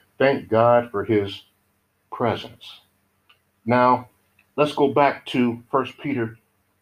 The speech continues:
chapter five and verse ten. Let's look at the second half of this. And it says,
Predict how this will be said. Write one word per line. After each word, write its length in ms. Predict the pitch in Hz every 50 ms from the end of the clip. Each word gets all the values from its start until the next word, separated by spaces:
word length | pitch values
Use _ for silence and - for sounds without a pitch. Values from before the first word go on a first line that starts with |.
| _ _ _
chapter 460 | _ - 139 127 127 - - 107 104 -
five 380 | - 120 110 95 82 80 78 - _ _
and 100 | 92 87
verse 180 | 104 101 95 95 - -
ten. 240 | - 107 78 - - - _ _ _ _ _ _ _ _ _ _ _ _ _ -
Let's 180 | 120 120 117
look 160 | 131 127 123
at 140 | 123 113 -
the 60 | 95 90
second 340 | - - 120 117 - - -
half 300 | 101 98 92 92 - 82
of 80 | 76
this. 260 | 78 87 - - - - _ _ _ _ _ _ _ _ _ _ _ _ _ _ _
And 120 | 107 110
it 120 | 113 110 110
says, 240 | - 117 110 107